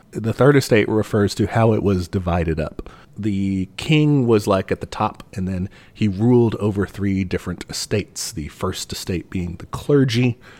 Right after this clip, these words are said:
uh, the Second Estate being the nobles, and then the Third Estate being the peasants and the, and the budding bourgeoisie, the,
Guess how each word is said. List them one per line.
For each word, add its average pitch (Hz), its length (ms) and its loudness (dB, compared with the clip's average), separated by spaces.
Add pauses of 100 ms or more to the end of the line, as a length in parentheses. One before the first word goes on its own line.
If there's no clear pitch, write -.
(380)
uh, 85 220 -10
the - 120 -8
Second 104 320 -4
Estate 95 340 -6
being 95 280 -2
the 82 60 -4
nobles, 104 640 2 (320)
and 95 160 -4
then 92 120 -2
the 80 80 -6
Third 135 300 2
Estate 104 440 -2
being 95 320 -4
the 85 100 -6
peasants - 640 -6
and 82 180 -8
the, 80 240 -8 (400)
and 87 140 -6
the 85 80 -4
budding 82 520 -4 (180)
bourgeoisie, 82 760 -6 (180)
the, - 200 -14